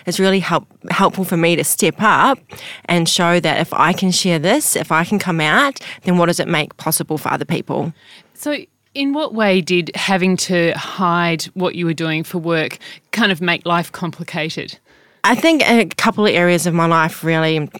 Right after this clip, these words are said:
Speaker 1: I struggled with was first relationships, because, um, I probably have, I used to be a bit of a serial dater until I got into the industry, and eventually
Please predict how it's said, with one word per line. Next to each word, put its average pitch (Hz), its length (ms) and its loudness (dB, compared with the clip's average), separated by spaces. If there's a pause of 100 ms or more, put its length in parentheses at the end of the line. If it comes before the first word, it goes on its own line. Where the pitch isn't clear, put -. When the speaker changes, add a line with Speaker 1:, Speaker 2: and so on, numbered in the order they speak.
Speaker 1:
I 160 80 2
struggled 160 480 0
with 147 220 -4
was 160 120 -2
first - 300 0
relationships, 190 920 0 (340)
because, 170 560 0
um, 160 320 2
I 165 100 2
probably 165 520 -2
have, 156 420 -4 (200)
I 175 80 2
used 220 180 4
to 254 80 2
be 202 160 6
a 170 80 4
bit - 180 0
of 185 80 4
a 175 60 2
serial 170 480 4
dater 165 640 2 (100)
until 185 340 4
I 170 140 4
got 160 220 -2
into 160 120 -4
the 165 80 -2
industry, 165 600 0
and 160 320 0
eventually 156 720 0